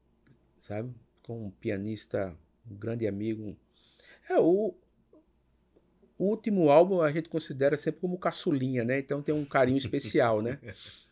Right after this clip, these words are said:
Speaker 1: Eu tenho um carinho muito grande por esse álbum. O, o, o Flávio Augusto é um grande pianista. <clears throat> Ele é mineiro, mas ele mora no Rio de Janeiro. Um grande especialista desse repertório, o maior especialista desse repertório do Brasil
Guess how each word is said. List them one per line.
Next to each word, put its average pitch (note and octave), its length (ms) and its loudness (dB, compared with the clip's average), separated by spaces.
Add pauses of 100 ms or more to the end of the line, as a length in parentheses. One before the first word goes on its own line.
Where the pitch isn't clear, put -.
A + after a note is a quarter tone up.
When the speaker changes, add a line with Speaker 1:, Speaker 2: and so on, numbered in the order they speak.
(200)
Speaker 1:
Eu B2+ 80 -14
tenho C3+ 140 -4
um C#3 40 -6
carinho C3 280 2
muito C#3+ 220 -4
grande B2 260 2
por A#2+ 120 2
esse A2+ 220 -2
álbum. A#2+ 380 -2 (100)
O, G#2 540 -12
o, G2+ 40 -14
o - 20 -16
Flávio A#2+ 400 4
Augusto A2+ 520 -2 (640)
é C3 60 -8
um B2 40 -4
grande B2 280 0
pianista. A#2+ 680 0 (1040)
<clears throat> - 320 -8
Ele C3 160 0
é D3+ 40 2
mineiro, C#3+ 440 4
mas B2 160 2
ele A#2+ 100 0
mora A#2 220 0
no A#2 60 -2
Rio A#2 120 -4
de A2 120 -6
Janeiro. A2 420 0 (1300)
Um B2+ 100 0
grande B2+ 480 4
especialista A2+ 720 2
desse A#2 240 -6
repertório, G#2+ 520 -2
o E3+ 40 -2
maior G#3 180 -2
especialista B2 640 0
desse A2+ 240 -4
repertório A2 420 -4
do G#2 80 -4
Brasil G#2 560 -4